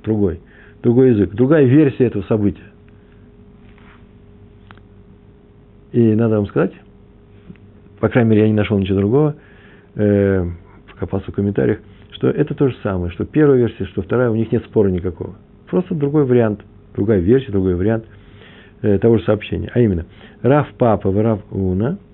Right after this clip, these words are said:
Бред Рав Яшуа. То что? Шаму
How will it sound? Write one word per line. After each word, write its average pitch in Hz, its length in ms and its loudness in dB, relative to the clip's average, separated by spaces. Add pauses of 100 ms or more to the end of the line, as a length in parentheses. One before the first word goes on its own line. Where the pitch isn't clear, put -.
(320)
Бред 101 360 2
Рав 85 240 -4
Яшуа. 95 480 -2 (1080)
То 127 100 -12
что? 147 320 0 (300)
Шаму 123 640 0